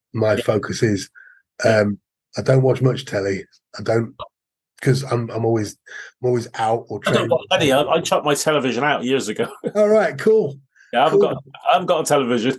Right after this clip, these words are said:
Speaker 2: <laughs>
Speaker 1: Excellent, excellent. Yeah. So yeah, so I genuinely, I do, I go to work and people say, "You,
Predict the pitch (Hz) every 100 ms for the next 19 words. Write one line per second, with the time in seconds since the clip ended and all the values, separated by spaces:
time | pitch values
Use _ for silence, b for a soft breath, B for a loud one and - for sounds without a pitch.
0 | - - - _ 160 156 135 139 127 117
1 | - - 147 135 135 120 117 147 - -
2 | B B - 156 165 151 135 139 135 135
3 | 135 139 139 123 117 113 110 110 98 -
4 | - - _ _ _ B B B 127 123
5 | 139 123 139 135 117 117 107 127 107 -
6 | 135